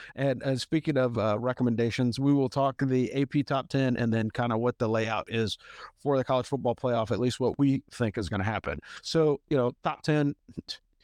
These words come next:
Georgia's gonna stay on top until somebody actually beats them. Like that, I, I think that's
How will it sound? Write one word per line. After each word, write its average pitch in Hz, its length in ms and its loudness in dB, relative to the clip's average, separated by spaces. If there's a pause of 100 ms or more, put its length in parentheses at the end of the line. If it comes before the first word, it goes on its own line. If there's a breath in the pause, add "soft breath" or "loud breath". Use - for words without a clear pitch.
(1200 loud breath)
Georgia's 160 360 2
gonna 139 160 2
stay 131 160 0
on 107 120 0
top 90 280 0 (140)
until 131 220 2
somebody 117 360 0
actually 113 320 0
beats 82 260 -4
them. 80 220 -8 (120)
Like 92 220 -2 (140)
that, 117 220 -2 (100)
I, 117 160 -2 (120)
I 131 100 -4
think 123 180 -2
that's 127 320 -2